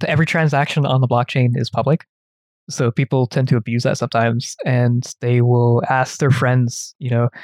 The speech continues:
they'll take out a bank loan, they'll give a thousand dollars to Jim, a thousand dollars to Bobby, a thousand dollars to Kimmy, whatever, and then say, "All right, buy these N F Ts from me, I'll pay you back." And they buy them.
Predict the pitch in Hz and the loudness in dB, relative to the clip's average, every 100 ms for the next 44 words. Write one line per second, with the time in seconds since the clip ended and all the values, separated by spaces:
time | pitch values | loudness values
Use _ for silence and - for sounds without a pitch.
0 | - - 147 160 151 131 123 123 131 123 | -14 -8 -4 -2 -2 0 -2 0 2 2
1 | 123 123 123 127 131 127 127 139 135 139 | 2 2 2 2 2 0 -2 -2 0 0
2 | 135 123 127 127 - 135 123 120 120 123 | 0 2 4 2 0 -4 -2 -2 0 2
3 | 123 127 120 123 127 127 113 120 123 120 | 2 2 2 2 0 -4 0 0 2 2
4 | 120 120 123 123 120 123 123 - 127 123 | 2 2 2 2 2 0 -2 -2 2 4
5 | 123 123 123 120 123 - - - - 131 | 4 4 2 2 0 -2 -10 -18 -10 -4
6 | 127 135 127 135 120 131 135 147 139 135 | -2 0 2 2 0 0 2 4 4 2
7 | - 127 117 117 110 110 110 139 123 117 | 0 -2 0 0 2 2 2 0 0 0
8 | 110 - _ _ _ _ _ 131 117 117 | -2 -6 _ _ _ _ _ -6 -2 0
9 | 113 110 131 135 127 120 123 | 0 0 0 2 2 0 -2